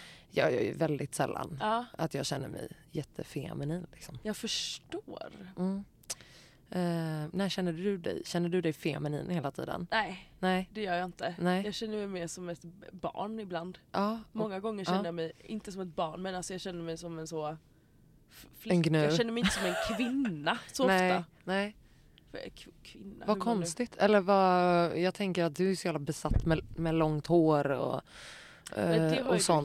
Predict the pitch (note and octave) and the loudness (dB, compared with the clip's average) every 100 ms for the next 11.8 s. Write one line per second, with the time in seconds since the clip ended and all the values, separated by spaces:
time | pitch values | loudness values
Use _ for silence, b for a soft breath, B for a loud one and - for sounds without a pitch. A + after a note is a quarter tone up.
0 | D3+ D3 - - A#2+ F#3 F#3+ D#3+ D#3 D#3+ | -2 -10 -10 -10 -8 -8 -6 -8 -8 -10
1 | E3 - F3 D#3+ - E4+ D3 - - E4+ | -12 -10 -10 -8 -6 -6 -4 2 12 12
2 | E4 D#4+ D#4 D#4 - - - A#3 F#3+ D3 | 12 12 12 10 -2 -6 8 12 12 8
3 | - B3+ B3+ C#4 C4 A#3+ F#3 - - G#4 | 2 6 6 10 12 12 10 8 0 0
4 | - - - A3+ A#3 A3+ - A#3 A#3+ C#4+ | -2 -10 4 4 6 8 8 8 6 6
5 | C4 A3+ - C4 - G3 F#3+ - - - | 4 2 2 2 4 2 4 2 0 2
6 | A3 F#3 F3+ E3+ F3+ E3+ - F3+ D#3+ D#3 | 4 10 10 10 6 0 2 4 4 2
7 | F3 G3 F#3 D#3+ E3 E3+ D#3 D#3+ - - | 2 6 8 6 4 6 6 4 2 8
8 | F3 D#3+ D#3+ C#3+ G#3+ F3 D3+ F3 D#3 - | 8 8 4 10 10 10 4 4 2 2
9 | B3+ - A3+ C4+ B _ - - F#3 F3 | -4 -6 -6 -4 B _ -16 0 6 8
10 | E3 D#3 - F#3+ F3 E3 D#3+ E3+ D#3+ E3 | 6 2 2 4 8 8 8 6 6 6
11 | E3+ E3 D3+ D3+ - D#3+ D3+ C#3+ | 8 6 4 -2 0 0 2 -2